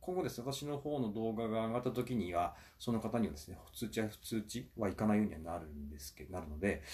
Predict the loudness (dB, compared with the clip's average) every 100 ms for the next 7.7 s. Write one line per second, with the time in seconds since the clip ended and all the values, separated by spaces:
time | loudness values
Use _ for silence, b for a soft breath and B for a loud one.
0 | B B B 10 10 8 6 8 8 6
1 | 4 2 2 0 -4 -6 -2 -2 -4 0
2 | 4 4 4 0 2 0 -2 -4 -4 -2
3 | 0 2 2 2 -2 -6 -4 -4 -4 -8
4 | -8 -2 -2 -2 -12 -20 -14 -2 0 0
5 | -2 0 0 -2 -4 -4 -8 -20 _ _
6 | _ _ -20 -20 -20 -14 -2 -2 6 8
7 | 8 6 4 4 2 2